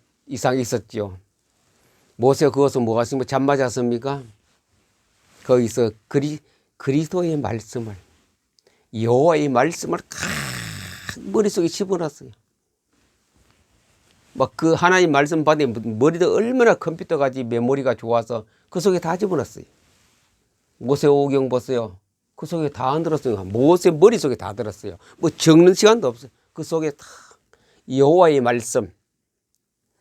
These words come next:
모세 오경의 말씀이 모세 속에 확 들어갔더니 사람이 확 바뀌어버렸어요. 어떻게 바뀌었습니까?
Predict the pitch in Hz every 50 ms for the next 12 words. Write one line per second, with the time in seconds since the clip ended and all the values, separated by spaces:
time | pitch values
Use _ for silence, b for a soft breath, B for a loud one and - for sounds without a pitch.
0 | _ _ _ _ _ _ _ _ _ _ - 120 139 160 180 180 - 196 185 190
1 | - - 160 160 175 190 196 214 214 208 214 208 208 202 208 196 - - 247 247
2 | 240 208 165 139 117 117 135 165 196 240 262 - 277 262 226 - 226 202 - -
3 | - - - - - 233 220 214 214 - - 190 165 151 135 120 - - _ _
4 | _ _ _ _ _ _ _ _ _ _ _ _ _ _ _ _ _ - - 147
5 | 143 143 139 131 117 - - - - - - 101 - - 120 92 92 - - -
6 | - 85 82 - - - _ _ _ _ _ _ _ _ _ _ _ _ _ _
7 | _ _ _ _ _ _ 151 160 - 185 175 151 147 131 110 135 127 113 - 117
8 | 113 107 104 98 110 98 101 110